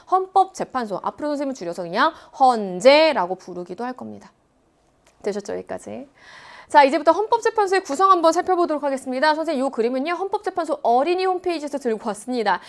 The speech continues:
여러분의 이해를 돕기 쉽게 도식화해서 밑에 나와 있는 헌법 백십일 조와 함께 한번 살펴볼 거고요. 어차피 헌법재판소의 구성이 수능 특강 본문에 나와 있는 내용, 헌법 백십일 조 이 항, 삼 항, 사 항의 내용이 재구성된 것뿐입니다. 그럼 같이 한번 살펴보도록 하겠습니다.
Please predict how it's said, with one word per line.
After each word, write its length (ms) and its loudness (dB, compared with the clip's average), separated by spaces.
여러분의 380 6
이해를 300 -2
돕기 260 -12
쉽게 500 -4
도식화해서 800 -4
밑에 240 -6
나와 180 0
있는 160 -2
헌법 320 -2
백십일 540 -4
조와 160 0
함께 260 -4
한번 180 -2
살펴볼 360 -4
거고요. 400 -2
어차피 560 4
헌법재판소의 800 -2
구성이 480 -2
수능 240 -6
특강 280 -4
본문에 280 -4
나와 300 0
있는 180 0
내용, 300 6
헌법 300 2
백십일 500 -6
조 160 -2
이 160 -6
항, 160 -2
삼 260 -6
항, 120 -2
사 240 -6
항의 180 -4
내용이 560 0
재구성된 640 -8
것뿐입니다. 540 -16
그럼 120 -16
같이 300 -6
한번 160 0
살펴보도록 520 -2
하겠습니다. 500 -18